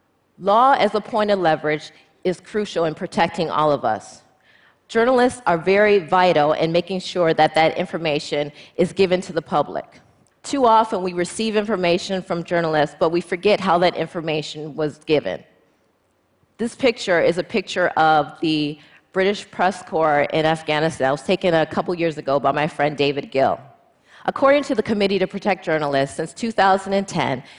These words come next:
there have been thousands of journalists who've been threatened, injured, killed, detained. Too often, when we get this information, we forget who it affects or how that information is given to us.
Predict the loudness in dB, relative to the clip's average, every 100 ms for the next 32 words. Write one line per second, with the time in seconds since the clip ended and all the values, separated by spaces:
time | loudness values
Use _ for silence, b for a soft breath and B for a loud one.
0 | B -2 2 0 2 4 4 4 0 -4
1 | -2 0 0 0 0 -2 -2 -2 -2 0
2 | 2 2 -2 -8 b b -2 -2 0 2
3 | 2 0 B B _ 0 4 6 4 2
4 | -4 -14 -14 -6 -4 -2 -6 -14 _ _
5 | _ _ _ b b b b b b -10
6 | 0 4 6 4 2 0 0 -4 -4 -2
7 | 0 0 2 0 0 -2 -2 -2 -2 -4
8 | -6 -4 -4 -4 0 0 0 -2 0 0
9 | 2 2 2 -4 -20 b b -4 0 2
10 | 4 4 2 -2 -2 -2 -2 -2 -2 0
11 | 0 0 -2 -6 -4 -6 -8 -20